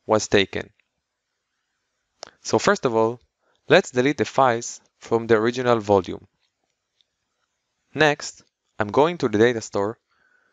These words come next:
and navigating to Configure, Storage, and Snapshots.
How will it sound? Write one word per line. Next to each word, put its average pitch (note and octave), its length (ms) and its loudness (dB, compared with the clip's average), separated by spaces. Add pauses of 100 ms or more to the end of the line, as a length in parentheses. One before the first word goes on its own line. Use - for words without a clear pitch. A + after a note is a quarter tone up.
(160)
and G#2+ 100 -8
navigating D3+ 720 -2
to G#2+ 80 -8
Configure, D3 600 -2 (300)
Storage, B2 640 2 (300)
and G#2+ 120 -8
Snapshots. - 640 -6